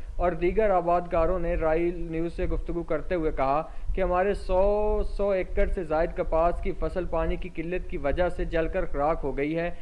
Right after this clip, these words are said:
आबादकारों ने मजीद कहा कि रेती mines के सरकारी अमला बाअसर ज़मींदारों से पैसे लेकर गैर कानूनी लिफ्ट और चलाकर पानी की किल्लत पैदा कर रहा है, जो कि गैर कानूनी है। उन्होंने आला हुकाम से अपील करते हुए कहा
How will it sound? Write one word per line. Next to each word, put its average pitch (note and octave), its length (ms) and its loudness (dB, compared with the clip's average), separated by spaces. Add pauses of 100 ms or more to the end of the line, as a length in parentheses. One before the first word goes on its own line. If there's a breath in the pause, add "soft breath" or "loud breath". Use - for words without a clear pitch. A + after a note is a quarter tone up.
(260 loud breath)
आबादकारों F3+ 580 2
ने F#3+ 140 0
मजीद E3+ 360 2
कहा E3 200 0
कि F3 160 -2
रेती D#3+ 240 -2
mines E3+ 320 0
के F3+ 140 -4
सरकारी E3 540 0
अमला D#3+ 340 2 (460 loud breath)
बाअसर F3+ 460 2
ज़मींदारों E3+ 560 0
से G3 140 -2
पैसे E3 360 0
लेकर F3 360 2
गैर D3+ 260 0
कानूनी F3 460 0
लिफ्ट F3+ 360 -2
और D#3+ 320 0
चलाकर E3 480 0 (100)
पानी E3 320 2
की F3 140 -4
किल्लत E3+ 380 -2
पैदा E3 240 0
कर B2+ 200 0
रहा A#2+ 260 0
है, G#2 160 -4 (340 loud breath)
जो C#3 100 -2
कि D#3+ 160 -2
गैर C#3 260 2
कानूनी D#3+ 480 -2
है। F#3 140 0
उन्होंने G3 320 -2 (100)
आला E3+ 200 2
हुकाम F3 400 0
से F#3+ 100 -4
अपील F3 260 -2
करते F3 280 -2
हुए F3 160 0
कहा D#3 300 2